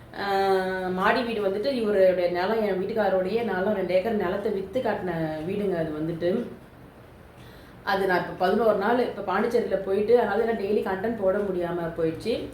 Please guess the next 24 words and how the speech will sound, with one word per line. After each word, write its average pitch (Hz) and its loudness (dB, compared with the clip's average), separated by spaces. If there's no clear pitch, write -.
ஷார்ட்ஸ்லாம் 208 0
போட 196 2
முடியாம 185 2
போயிடுச்சு. 175 0
நான் 190 0
அன்லிஸ்டட்ல 208 0
இருந்து 175 -2
தான் 208 2
வந்து 185 2
நான் 185 0
இது 175 -2
பண்ணிட்டு 185 -2
இருந்தேன், 160 -4
பப்ளிக்ல 170 -2
ரிலீஸ் 160 -10
பண்ணிட்டு 160 -6
இருந்தேன். 165 -4
ரொம்ப, 233 4
அது 190 2
ரொம்ப 233 0
மெனக்கெட்டு, 220 0
ரொம்ப 220 -2
சிரமப்பட்டு, 220 2
இப்ப 190 -2